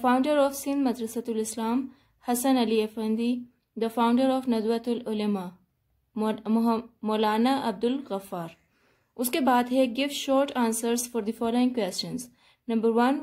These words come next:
when and where was Sir Syed Ahmad Khan born? इसका आंसर पेज नंबर नाइनटीन पे है, first line of the pa-,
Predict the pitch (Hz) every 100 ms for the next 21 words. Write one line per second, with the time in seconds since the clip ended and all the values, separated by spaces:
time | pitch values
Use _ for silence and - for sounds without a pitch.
0 | 277 277 311 269 262 226 240 240 220 220
1 | 226 - _ - - 262 269 254 220 226
2 | 233 226 214 208 208 - 220 240 233 190
3 | 175 165 _ _ _ _ _ _ - -
4 | - - - - - - 330 277 262 240
5 | 247 247 247 262 269 262 240 233 240 233
6 | 220 214 226 240 254 254 262 285 - _
7 | _ _ _ _ _ _ - - 277 320
8 | - - _ - 226 226 233 254 233 226
9 | 240 - 214 220